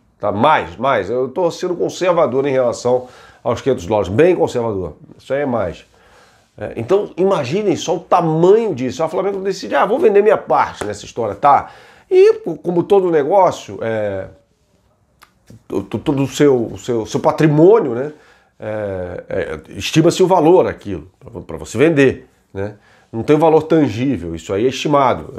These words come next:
é um valor que o mercado estima pra isso, né? E nesse caso, qual o bem maior? Contas abertas, né?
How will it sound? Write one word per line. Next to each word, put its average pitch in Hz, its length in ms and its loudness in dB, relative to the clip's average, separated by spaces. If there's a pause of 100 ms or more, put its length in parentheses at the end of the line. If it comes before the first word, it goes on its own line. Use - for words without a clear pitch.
é - 120 -16
um - 100 -16
valor 92 220 -6
que - 80 -8
o - 20 -2
mercado 131 460 2
estima 95 420 -12 (340)
pra 110 200 -6
isso, 92 280 -10
né? 147 280 0 (400)
E 120 160 -2
nesse 185 500 4
caso, 107 380 -2
qual 135 200 -2
o 127 40 -6
bem 139 160 -4
maior? 139 420 -4
Contas 170 400 2
abertas, 147 480 -2 (180)
né? 123 180 -8